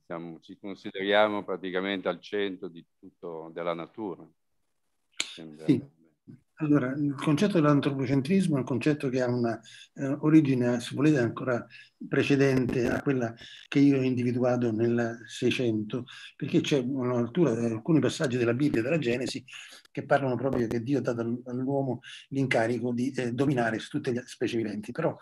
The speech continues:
Speaker 2: c'è un altro passaggio della Bibbia che invece interpreta questo ruolo dell'uomo, della specie umana, come, ehm, controllo, come,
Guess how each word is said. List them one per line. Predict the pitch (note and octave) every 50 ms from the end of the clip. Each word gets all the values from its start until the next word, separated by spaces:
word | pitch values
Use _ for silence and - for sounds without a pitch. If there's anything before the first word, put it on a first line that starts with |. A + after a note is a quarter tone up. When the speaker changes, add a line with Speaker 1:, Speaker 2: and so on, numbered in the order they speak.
| - - - - - - - _
Speaker 2:
c'è | - - E3
un | D3 D3
altro | E3 D3+ D#3 C3 B2
passaggio | A#2+ C3 - - E3 D3 B2 A#2+
della | B2 A#2+
Bibbia | A#2+ D3 C3 B2
che | A#2
invece | A#2 A2+ D3 - B2 A2+ - - - - - - -
interpreta | C#3 C3+ C3+ D3 B2+ B2 - B2+ B2
questo | A#2+ A#2+ - C3
ruolo | C3+ C#3 C3
dell'uomo, | D3 F3 E3+ C3+ B2 B2+ B2+ C3 C3+ - -
della | C#3+ A#2+ A2+
specie | - - C3+ - -
umana, | F#3 D#3+ A#2+ A#2 A#2+ B2+ B2 - - - - - -
come, | - - D3+ C3+ C3 C#3 C3+
ehm, | D3+ C#3+ C3 B2 B2 A#2+ A#2+ A#2+ A#2+ A#2 A#2+ B2 B2+ - _ _
controllo, | - E3+ E3 D3+ D3 D#3+ D3+ A#2+ A2 A2+ A#2 A#2 A2+
come, | A2 C#3 C3 B2+ A#2+ A#2+